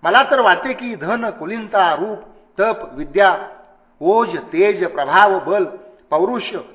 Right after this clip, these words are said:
बुद्धी आणि योग हे सर्व गुण परमपुरुष भगवंतांना संतुष्ट करण्यासाठी पुरेसे नाहीत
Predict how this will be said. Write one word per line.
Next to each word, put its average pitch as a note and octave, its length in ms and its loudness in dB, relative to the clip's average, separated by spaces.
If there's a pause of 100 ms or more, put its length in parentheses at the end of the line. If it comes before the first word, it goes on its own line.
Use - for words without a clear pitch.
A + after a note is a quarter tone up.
(160)
बुद्धी F#3+ 300 0
आणि G#3+ 280 0
योग F#3 300 2 (280)
हे A#3 100 0
सर्व A#3+ 260 0
गुण A#3 300 -2 (380)
परमपुरुष C4 600 0
भगवंतांना G#3 600 -2
संतुष्ट E3+ 500 -10
करण्यासाठी D#3+ 680 -4
पुरेसे D#3 420 -12
नाहीत C3+ 300 -12